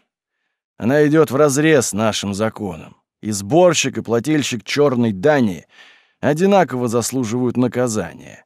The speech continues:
Но если закон не может защитить моей собственности, отчего же мне не пойти на сделку с шотландским джентльменом, который берётся охранять целость моего имущества?» — возразил судья.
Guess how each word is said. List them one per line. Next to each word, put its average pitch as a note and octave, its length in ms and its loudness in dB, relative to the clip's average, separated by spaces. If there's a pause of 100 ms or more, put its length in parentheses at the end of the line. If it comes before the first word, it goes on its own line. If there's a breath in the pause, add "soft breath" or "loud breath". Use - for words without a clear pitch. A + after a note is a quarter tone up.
(640)
Но F#2 220 -6
если A#2 380 -2
закон G#2+ 680 0
не F#2+ 80 -2
может A2+ 460 0
защитить G#2+ 640 -6
моей F#2+ 340 -4
собственности, - 1120 -12 (460 soft breath)
отчего F3 420 2
же F3 140 2
мне F3+ 160 6
не F3+ 100 4
пойти E3+ 320 0
на F3 140 2
сделку D#3 420 0
с C3+ 60 -6
шотландским C#3+ 680 0
джентльменом, A#2 880 0 (320 loud breath)
который C#3+ 320 0
берётся E3 400 2
охранять E3 680 2
целость G#2+ 440 -2
моего A2+ 400 2
имущества?» — - 720 -4 (360)
возразил F#2+ 520 -6
судья. G#2 520 -6